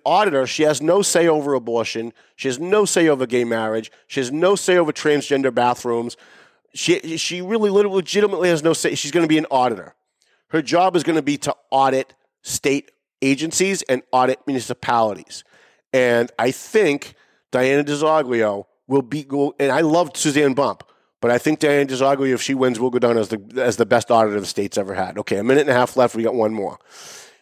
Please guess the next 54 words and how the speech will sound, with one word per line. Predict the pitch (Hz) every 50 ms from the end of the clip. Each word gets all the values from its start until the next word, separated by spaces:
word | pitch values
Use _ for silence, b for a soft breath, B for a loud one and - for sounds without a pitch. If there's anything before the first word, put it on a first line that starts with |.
| B B
Uh, | 135 135 131 131 - -
this | 139 120 147 175 147 196
is | 180
gonna | 170 185 175 175
be | 160 160 160
a | 160
really, | 156 156 156 156 143 - _
this | 170 160 151 160
is | 160
gonna | 170 180 175
be | 156 160
a | 156 151
really | 139 135 143 147 147 143
tough | - - 139 127 - -
race. | 139 127 113 - 110
My | 117 117
prediction | - - 127 143 147 - - 139
is | 147 147 127 -
that | 135 127 -
Bill | - 131 131
Galvin's | 123 131 127 123 117 120 117
gonna | - 120 113 110
lose. | 110 110 101 90 85 - - - _ _ _ b b b b b b b b b b b
He | b 135 143
has | 147 147 135
been | - 147 143 143
the | 135
Secretary | - - 139 139 - 139 - 147 139 139
of | 131
State | - - 135 135 -
for | - - -
at | 110
least | 143 139 127 - -
twenty-five | - - 135 139 135 123 - 131 123 117 107 104
years. | 110 101 90 82 - - - - _ b b b b b b b b b b
He | b 151 165
has | 156 135
been | 127 156 151
a | 147
horrible | 135 - - - 151 160 156 151 143 139 127
Secretary | - - 135 - - 131 - - 123 120 113
of | 110 -
State. | - - - 104 92 85 - _ - _ _ _ _ _ _ _ _ _ _ _ _ -
I | 120
have | 123 131 127 113 107 _ -
sued | - - 143 156 170 190 185
him, | 196 190 208 214 214 196 _ _ _ _ _ _ _ _ -
and | 135 135 135 139
I | 131 139
have | 147 139
also, | 139 170 220 220 - 175
by | 147 147 143 143
the | 143
way, | 143 143 143 143 147